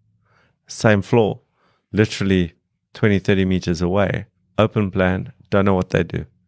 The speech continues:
And that was great insight about how little people understand i-, in an organization about how the whole organization works. So we start off with company,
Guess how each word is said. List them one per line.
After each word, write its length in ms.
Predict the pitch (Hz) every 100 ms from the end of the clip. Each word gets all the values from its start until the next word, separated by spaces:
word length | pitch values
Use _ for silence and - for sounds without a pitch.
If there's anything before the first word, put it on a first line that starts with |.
| _ _ _ _ -
And 120 | 101
that 160 | 117 -
was 180 | 113 - - -
great 220 | 113 113
insight 600 | - 123 - 113 101 -
about 300 | 90 95 98
how 400 | 98 101 101 98 _ - _ _ 107
little 180 | 110
people 320 | - 120 107 98
understand 640 | 98 92 - 120 113 92
i-, 160 | 85 87
in 120 | 95 92
an 140 | 95
organization 600 | 95 98 98 95 104 -
about 220 | 92 92
how 200 | 95 101
the 120 | 98 90
whole 320 | 92 95 -
organization 840 | 87 87 87 85 87 85 - 82
works. 380 | 85 82 - - _ _ _ _ _ _ _ _
So 160 | - 113
we 80 | 107
start 340 | - 127 131
off 240 | 113 95 104
with 220 | 101 -
company, 480 | 113 104 - 95